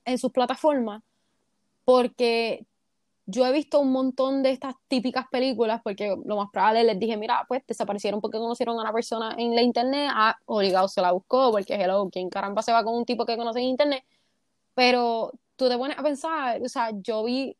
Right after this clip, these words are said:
esa película pensando que era más de lo mismo, de estas películas que, pues, claramente, ah, ok, chévere, la raptaron, la violaron, ¿verdad? Por poner un ejemplo, la raptaron, la violaron, se chavó. Pero no era nada de lo que yo, yo, no era nada de lo que yo esperaba,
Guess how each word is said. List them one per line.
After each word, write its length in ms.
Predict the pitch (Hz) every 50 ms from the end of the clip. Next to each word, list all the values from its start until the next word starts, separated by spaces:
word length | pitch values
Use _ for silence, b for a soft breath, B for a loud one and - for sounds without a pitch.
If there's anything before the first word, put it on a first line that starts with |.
| _
esa 220 | - 277 262 - 302
película 640 | 294 302 330 359 302 302 294 277 269 269 269 - -
pensando 420 | - 254 240 233 - 277 302 302 294
que 80 | 247
era 100 | 247 262
más 200 | 262 247 254 269
de 80 | 247 302
lo 80 | 320 302
mismo, 340 | 247 208 196 196 190 190 190
de 80 | 202
estas 180 | 214 - 247 -
películas 420 | _ 285 302 359 370 370 349 339 339
que, 120 | - 247 202
pues, 120 | - - - _
claramente, 720 | - 269 262 277 277 277 269 240 226 214 - 208 208 202 - _ _ _ _ _ _ -
ah, 260 | - 277 285 302 294
ok, 80 | 269 277 277 285 285
chévere, 380 | - - 302 311 330 320 302 294
la 120 | 277 262
raptaron, 560 | 240 226 226 277 _ - 294 - 311 311 294 277
la 80 | 254 233
violaron, 500 | 226 226 226 240 269 277 277 277 269 254
¿verdad? 240 | 233 220 233 269 262
Por 120 | - 214 208
poner 200 | 214 196 202 208
un 80 | 226
ejemplo, 320 | 254 277 285 277 - 294 285
la 80 | 247
raptaron, 400 | 226 220 190 - 254 240 254 269
la 80 | 254 233
violaron, 340 | 214 214 247 320 349 330 285
se 100 | - 240
chavó. 260 | - 196 190 185 - _ b b b b b _ _ _ _ _ _ _ _ _ _ _ _ _ _ _ _ _ _ _ _ _ _ _ _ _ _ _ _
Pero 580 | - 269 262 262 262 254 254 254 254 254 226 - -
no 380 | - 254 254 262 269 277 294 311
era 200 | 330 339 339 330
nada 260 | 311 302 294 302 294
de 80 | 277
lo 60 | 277 247
que 100 | 254 247
yo, 100 | 247 247 247 240 240 220 226
yo, 120 | 220 247 233 208 196
no 120 | 247 254
era 180 | 262 269 277 277
nada 260 | 269 262 254 254 262
de 100 | 247 240
lo 60 | 226
que 100 | 214 214
yo 60 | 202 208
esperaba, 520 | - _ - 202 185 175 175 175 175 185